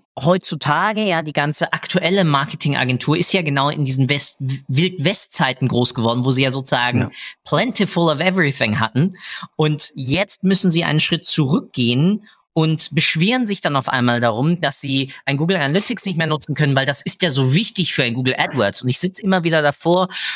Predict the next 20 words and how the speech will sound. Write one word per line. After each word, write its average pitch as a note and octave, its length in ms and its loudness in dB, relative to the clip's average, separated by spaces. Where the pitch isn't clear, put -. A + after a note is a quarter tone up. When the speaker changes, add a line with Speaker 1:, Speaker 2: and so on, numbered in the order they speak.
Speaker 1:
und C#3+ 200 0
denk E3 120 -2
Speaker 2:
Ja. A#2 80 -2
Speaker 1:
mir D3+ 220 2
so C#3 100 2
nur D3 180 2
so, C3 240 2
du E3 80 0
hast E3+ 160 -2
auch F3+ 160 0
keine B3 400 2
Ahnung, G3 300 2
was F3 180 0
da G3 100 0
eigentlich F3 240 0
technisch E3+ 340 0
funktioniert E3 500 2
oder D3+ 260 2
wa-, D3 160 -2
wa-, C#3 160 -2